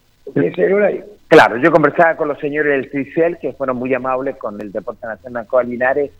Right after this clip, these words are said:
Speaker 2: Bueno, y si llegan antes, mucho mejor, y se estaría el conteo de votos. Es por el, el presidente que salga electo, ¿es,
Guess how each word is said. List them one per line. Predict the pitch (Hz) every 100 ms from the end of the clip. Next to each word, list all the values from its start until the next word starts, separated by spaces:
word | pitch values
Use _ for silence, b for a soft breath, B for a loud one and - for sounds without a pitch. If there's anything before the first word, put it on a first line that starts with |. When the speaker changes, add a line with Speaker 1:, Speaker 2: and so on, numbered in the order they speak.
| - _ -
Speaker 2:
Bueno, | 170
y | 117
si | - 120
llegan | 139 139 135
antes, | 147 117 151 143 - -
mucho | 135 - 135
mejor, | 123 131 135 143
y | 131
se | -
estaría | 110 120 123 127 120 - - - -
el | 107
conteo | 113 107 131 127 120 -
de | 113 117
votos. | 104 90 123 131
Es | 156
por | - 151 147 - - _ _ _
el, | 143 139 139
el | 139
presidente | 135 160 165 165 180 185 190
que | 156
salga | 160 185 185 180 165
electo, | 170 175 - 151 151 - _ _ _ _
¿es, | 170 170